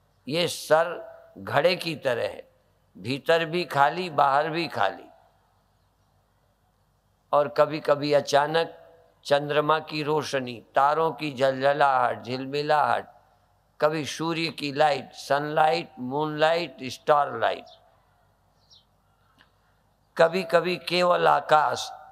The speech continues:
न वहाँ सूर्य है, न चंद्रमा, "न तत्र सूर्यो भाति, न चंद्र तारकम, नेमा विद्युतो भांति कुतो यमग्नि।"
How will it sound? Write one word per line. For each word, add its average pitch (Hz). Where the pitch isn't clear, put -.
न 131
वहाँ 151
सूर्य 165
है, 170
न 147
चंद्रमा, 120
"न 120
तत्र 160
सूर्यो 151
भाति, 147
न 151
चंद्र 131
तारकम, 135
नेमा 170
विद्युतो 151
भांति 147
कुतो 147
यमग्नि।" 139